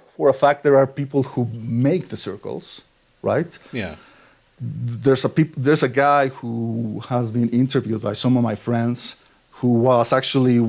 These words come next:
Speaker 1: the only guy in England who was charged with the crime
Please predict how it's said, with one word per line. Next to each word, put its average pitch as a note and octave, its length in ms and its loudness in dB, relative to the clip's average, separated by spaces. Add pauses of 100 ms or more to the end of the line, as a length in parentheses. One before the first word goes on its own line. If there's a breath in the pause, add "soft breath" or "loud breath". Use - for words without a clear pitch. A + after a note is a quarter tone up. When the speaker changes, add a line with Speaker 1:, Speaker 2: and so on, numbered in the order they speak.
(300)
Speaker 1:
the C3 100 2
only G#3 360 4
guy D3 460 0
in B2 160 0
England C#3+ 480 2
who C3+ 120 0
was B2 280 0
charged - 840 0
with C3+ 160 2
the C3+ 60 0
crime C#3 500 0